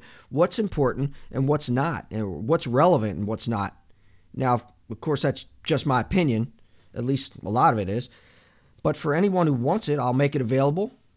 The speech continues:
And, uh, that's kinda why I'm here. Yeah, Larry Merchant is the, uh, of course, he's the legendary boxing pundit, writer, commentator. And by the way, he just turned ninety about a week or so ago. It's amazing.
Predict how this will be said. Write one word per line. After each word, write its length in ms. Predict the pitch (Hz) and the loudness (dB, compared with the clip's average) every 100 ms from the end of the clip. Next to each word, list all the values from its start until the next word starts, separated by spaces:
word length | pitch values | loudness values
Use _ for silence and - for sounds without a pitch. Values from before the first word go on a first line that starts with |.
| _ _ | _ _
And, 360 | - 123 127 120 | -10 -6 -4 -4
uh, 240 | 123 123 - - _ | -4 -6 -10 -18 _
that's 280 | 117 135 - - | -6 -4 -6 -2
kinda 180 | 143 | 0
why 180 | 131 135 | 4 4
I'm 120 | 147 | 4
here. 260 | 147 202 127 - _ _ _ _ - - - _ | 2 -2 -4 -12 _ _ _ _ -20 -20 -20 _
Yeah, 120 | - - | -14 -10
Larry 320 | 139 185 226 | -4 -2 0
Merchant 540 | 175 151 202 220 120 - _ - | 2 2 2 0 -6 -8 _ -8
is 320 | 123 117 - | -6 -4 -6
the, 360 | 127 123 117 117 | -6 -4 -2 -2
uh, 160 | 110 | -2
of 460 | 104 - _ _ - | -4 -10 _ _ -8
course, 200 | 156 139 | -6 -2
he's 180 | 160 135 | -2 -2
the 60 | |
legendary 440 | 135 135 131 127 123 | -2 0 -2 -2 -2
boxing 460 | 131 131 131 123 | -2 -2 -2 -4
pundit, 440 | 113 127 127 127 - | -4 -4 -4 -4 -8
writer, 580 | 107 123 123 120 117 113 - | -4 -2 0 -2 -4 -6 -10
commentator. 840 | - 127 123 117 - 123 120 117 - _ - | -4 -2 -2 -2 -4 -4 -4 -6 -8 _ -14
And 100 | 151 | 0
by 140 | 180 | 2
the 40 | 156 | 4
way, 120 | 151 | 2
he 40 | |
just 180 | 147 147 | 0 -2
turned 260 | 175 131 123 | 0 0 2
ninety 360 | 120 123 117 | 0 0 0
about 220 | 117 104 110 | -2 -2 -4
a 60 | |
week 200 | 110 117 | -4 -4
or 60 | 104 | -6
so 280 | - 117 117 | -4 -2 -2
ago. 260 | 107 107 | -2 -4
It's 100 | 107 | -4
amazing. 460 | 107 110 107 98 | -4 0 0 -2